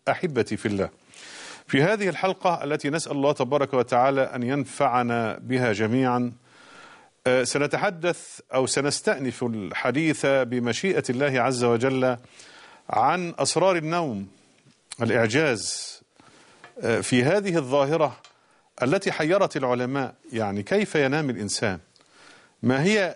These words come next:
الآلية التي، يعني،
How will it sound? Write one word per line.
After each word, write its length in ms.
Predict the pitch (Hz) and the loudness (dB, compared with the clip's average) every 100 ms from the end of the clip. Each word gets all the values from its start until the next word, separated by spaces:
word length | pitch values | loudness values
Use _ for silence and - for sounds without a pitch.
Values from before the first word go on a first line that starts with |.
| - 135 | -6 -6
الآلية 640 | 139 135 160 143 107 95 _ _ _ _ _ _ 107 | 0 0 0 -2 -4 -8 _ _ _ _ _ _ 2
التي، 520 | 117 156 165 156 123 _ - | 4 4 0 -2 -4 _ -4
يعني، 540 | 117 110 110 123 135 | 0 2 2 0 -2